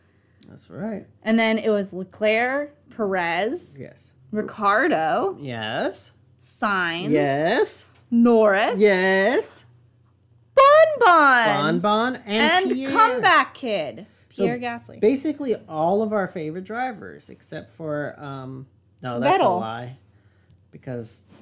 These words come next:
Speaker 1: Max isn't really my favorite driver. But, like, you know, if,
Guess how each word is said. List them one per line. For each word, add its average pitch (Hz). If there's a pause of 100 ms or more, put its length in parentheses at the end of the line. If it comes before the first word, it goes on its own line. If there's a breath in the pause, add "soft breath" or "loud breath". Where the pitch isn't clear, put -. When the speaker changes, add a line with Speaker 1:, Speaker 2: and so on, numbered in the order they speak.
(120)
Speaker 1:
Max 123
isn't 123
really 120
my 113
favorite 123
driver. 90
But, -
like, 156 (240)
you 190
know, 127
if, 123